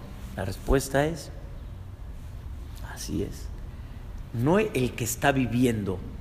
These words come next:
la escena. Tú personalmente tienes que saber, cuando vas a una boda,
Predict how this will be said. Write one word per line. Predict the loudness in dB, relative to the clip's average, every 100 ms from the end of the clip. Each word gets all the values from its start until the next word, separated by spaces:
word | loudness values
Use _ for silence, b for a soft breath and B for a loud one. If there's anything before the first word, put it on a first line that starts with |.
| -10 -10 -8 -4
la | -2
escena. | -2 0 0 -2 -6 -8 -8 -10 -12 -12 -12 -4 6
Tú | 6 8
personalmente | 6 4 4 4 4 4 4 4 2
tienes | 2 2 2
que | -2
saber, | -2 0 -2 -4 -8 -8 -10 -10 -10 -4
cuando | -2 -2 4
vas | 6 6 4 -4 -8 -10 -10 -10 -10 -8
a | -4
una | 0 2
boda, | 4 4 4 2